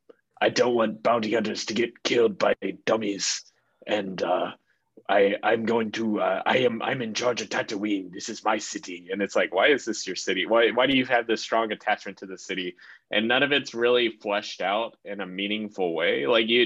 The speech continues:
you thought, like, it, I don't know, it's like the Tusken Raider thing, like, there was a lot of potential there, and that just gets snuffed out when they just, like, get killed off in, like, the third episode or whatever.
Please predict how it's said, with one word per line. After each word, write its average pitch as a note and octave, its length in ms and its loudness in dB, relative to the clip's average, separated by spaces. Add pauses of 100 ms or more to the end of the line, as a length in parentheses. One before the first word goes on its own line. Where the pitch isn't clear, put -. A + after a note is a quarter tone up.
you C3+ 140 -2
thought, C3+ 360 2
like, A2 300 -6
it, A#2 300 -10 (960)
I C3 80 0
don't D#3+ 120 2
know, C#3 160 2
it's A#2 160 -2
like B2+ 180 0
the B2+ 80 -2
Tusken D#3+ 400 -2
Raider B2+ 240 -2
thing, A#2+ 320 -4
like, G#2 220 -2
there A#2 120 2
was A#2+ 220 -2
a - 120 -6
lot A2+ 360 2
of A#2 100 0
potential A2 480 -4
there, G2 220 2
and F#2 140 -4
that G#2+ 180 2
just A2 220 -8
gets F#2+ 200 -6
snuffed - 320 -8
out G2 340 2
when F#2+ 180 -6
they F#2+ 140 0
just, F#2+ 260 -10
like, F2+ 240 -2
get F2 180 -6
killed F#2+ 220 0
off F#2+ 400 2
in, F2+ 100 -4
like, F2+ 180 -8
the - 140 -20
third E2+ 180 -2
episode F2 400 -2
or E2+ 60 0
whatever. E2+ 460 0